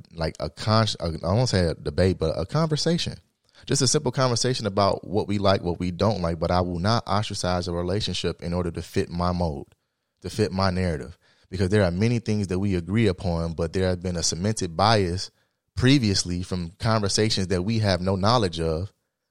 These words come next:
And even if we do have knowledge, there's certain things that have been cherry picked. That's what's wrong with history, is, like, you can't eradicate certain things because now you give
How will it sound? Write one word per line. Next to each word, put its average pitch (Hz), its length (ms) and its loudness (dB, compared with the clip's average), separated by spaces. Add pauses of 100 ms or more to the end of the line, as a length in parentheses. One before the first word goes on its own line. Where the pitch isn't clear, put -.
(340)
And 101 120 0
even 113 200 4
if 95 120 0
we 101 120 0
do 135 160 2
have 92 200 2
knowledge, 90 340 0
there's 92 180 -2
certain 98 280 0
things 98 280 -2
that 98 60 0
have 90 100 -6
been 90 100 -4
cherry 120 340 2
picked. - 380 -4 (300)
That's 107 180 2
what's 101 160 -2
wrong 107 220 2
with 95 100 0
history, 110 380 -2
is, 90 160 -2
like, 87 180 0
you 90 80 -4
can't 117 220 0
eradicate 98 540 2
certain 90 260 -2
things 90 240 -6
because 87 360 -2 (280)
now 101 240 4
you 101 180 0
give 95 480 4